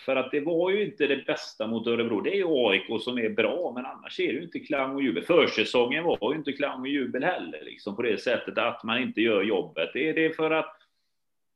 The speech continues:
alltså, jag ställer ju bara en idiotfråga här nu, men är det att vi har några starka namn i truppen som gör att man kan känna att det löser av sig själv? Blir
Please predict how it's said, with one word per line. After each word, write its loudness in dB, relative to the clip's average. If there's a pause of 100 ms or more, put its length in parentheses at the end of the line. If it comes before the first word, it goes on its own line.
alltså, 2
jag 6
ställer 4
ju 2
bara 4
en -4
idiotfråga 0
här 0
nu, 0
men 0
är 4
det 4
att 2
vi 2
har 4
några 0
starka -2
namn -2
i -2
truppen -4
som -6
gör 4
att 0
man -4
kan 0
känna -2
att -2
det -2
löser 4
av 4
sig -6
själv? 0 (300)
Blir 4